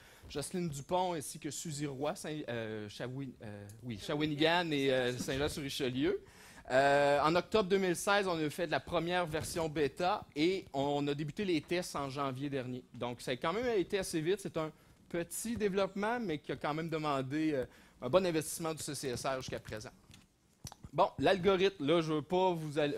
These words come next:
on n'ira pas dans le trop technique informatique, mais on prend un grand texte pour le découper en pi-, et le, le découper en pièces. Donc, on, on le découpe sans arrêt, il devient de plus en plus petit. Et ensuite, on est capable vraiment de, euh, comparer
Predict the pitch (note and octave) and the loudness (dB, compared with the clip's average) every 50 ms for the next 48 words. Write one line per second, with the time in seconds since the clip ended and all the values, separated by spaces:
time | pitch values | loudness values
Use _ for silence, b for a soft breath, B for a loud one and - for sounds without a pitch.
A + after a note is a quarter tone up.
0 | B2+ - C#3+ C#3+ D#3+ D#3+ D#3+ F3 E3+ F3 F#3+ G3 F#3 F3 D#3 D3 A#2+ - D#3 E3+ | -4 -4 -2 0 0 2 2 2 2 2 2 2 2 2 0 -2 -4 -4 0 2
1 | F3 F3+ F3 - F3+ D#3 - - F3+ F3+ F3+ F3 - E3 D3+ - D#3 D3 D#3 D3+ | 2 2 2 2 -2 -2 0 -2 0 0 0 0 0 -2 -2 -2 -2 -2 0 0
2 | C3+ - - E3+ F3 F3+ - B B B B B B B - D3 E3 F3 F3+ - | -2 -2 -2 -4 -4 -4 -6 B B B B B B B 4 6 6 6 6 4
3 | - D#3 D3+ B2+ E3 F3+ G#3+ A3+ A3+ F#3+ F#3+ G#3 G3+ F#3+ F#3 - G3+ G#3+ G#3 - | 4 4 4 4 6 6 6 6 6 6 4 6 4 4 4 2 0 -2 -2 -4
4 | - - - G3 E3 - - G3+ G3+ G3+ F#3+ F#3+ D#3+ F3 - - - F#3+ F3 E3 | -10 -8 -6 -6 -8 -2 0 2 2 4 2 2 2 0 -2 -2 -2 0 0 2
5 | D#3 C#3+ - - - C3+ - G#3 A3 A#3 G#3+ G3+ F3+ E3+ E3 D#3+ E3 D#3+ D3+ F3 | 0 0 -4 -8 -12 -4 0 2 2 4 6 6 6 6 4 4 4 2 2 -2
6 | - - - G3 F3 E3 D#3 - D#3+ E3 E3+ F#3+ G3 - - D#3 B B B B | -6 -2 2 4 6 6 4 2 0 0 0 0 -2 -4 -8 -12 B B B B
7 | B - D3+ C#3+ C#3 E3 D3+ C#3+ C#3 C3 - C#3 D3+ D#3 C#3+ F3 E3 - - F3 | B -6 -4 -2 0 2 2 4 2 2 2 2 0 2 2 2 2 2 0 -2
8 | F#3 F3+ - - F3+ D#3+ D#3+ D#3 E3 C#3+ C3+ C3 C3+ C#3+ D3+ D3+ C#3 C#3 B2+ C#3 | -2 -2 -2 0 0 2 4 4 4 4 4 4 2 2 0 2 2 0 2 2
9 | D3+ D3+ C#3+ C3 - F3 D3+ E3 D#3 C#3+ - D3 C3 A2 - - - G3+ G3+ F3+ | 0 0 0 -2 -4 -4 -2 -2 -2 -2 -2 -4 -8 -8 -8 -8 -4 -2 -2 -2
10 | C#3 G#2+ C#3 C#3+ D3 D3 C3 - - - F#3+ F#3+ - E3 D3+ C#3 C3+ D3+ C3 - | 0 2 2 2 2 2 -2 -4 -4 -4 -4 -2 -2 -2 -2 -2 -2 -2 -4 -2
11 | D#3+ D3+ D3 C#3 C#3 C#3 C3+ C#3 D3 D3+ D3+ C#3+ C3+ C3 C3 C#3 b b b b | -2 -2 -2 -2 -2 0 0 0 0 -2 -2 -2 -2 -2 -2 -2 b b b b
12 | b b _ A2 G#2 - E3+ D#3+ D#3 - E3 D3 C#3+ C#3+ E3 F3+ G#3 A#3 | b b _ -14 -8 -4 -2 -2 2 4 4 4 4 4 2 2 2 0